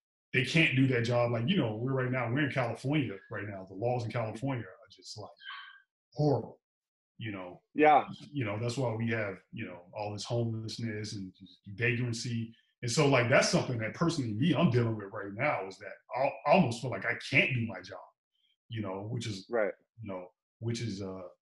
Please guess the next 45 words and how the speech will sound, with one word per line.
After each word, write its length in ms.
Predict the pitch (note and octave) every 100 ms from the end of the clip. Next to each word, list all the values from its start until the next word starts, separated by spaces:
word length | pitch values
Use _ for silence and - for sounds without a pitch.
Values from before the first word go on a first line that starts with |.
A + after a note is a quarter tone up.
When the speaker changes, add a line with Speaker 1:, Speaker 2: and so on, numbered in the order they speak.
| -
Speaker 1:
whole 260 | - C3+ B2+
nother 440 | C3+ C3 A2 G2 -
topic 360 | A#2+ G#2+ A#2
in 100 | G#2+
itself, 420 | G2 - C3+ A#2 - G2
but, 160 | G#2
uh, 60 | G2 - _ A#2
they 220 | C#3 A#2+
wanna 200 | C3+ D#3 B2
do 120 | A#2+
the 80 | A#2
right 180 | G#2+ G#2
thing. 80 | G2+ - - _ _ _
You 140 | A#2+ G2
know, 180 | F#2 G2
they, 200 | A#2 G#2+ G2
they, 180 | A#2+ A2+ A#2+
they 140 | A#2+ B2
have 260 | A#2 G#2
good 120 | A#2
intentions. 640 | A2 - A#2 G2+ - - - _ _ -
Some 240 | - E3 D3
of 100 | C3
it's 160 | A#2
misguided, 720 | B2+ G2 A#2 B2 D3 F3 F3+ -
some 280 | - D3+ C3+
of 120 | B2 A#2
it's 120 | G2+
because 360 | A2+ A#2+ A#2+
of 20 | A2
the 60 | A#2
individual, 580 | A2 - C#3 D3+ D#3+
some 240 | D3+ C3+ B2+
of 80 | A#2
it's 120 | G#2
become 200 | - G#2
a 160 | F#2+ -
culture 600 | D#3 D3 D3 D3 D3+ C#3 -
in 120 | A#2+ A2+
their 100 | G2+
department, 640 | G#2 - C#3 C#3+ C#3 C3+ - -
administrators, 760 | G#2 B2+ C#3+ - C3 C#3 C3+ B2+ - _ _ -
for 120 | G2
various 440 | C3+ C#3+ B2+ G#2+
reasons. 560 | A2+ C3+ C#3 D3+ D#3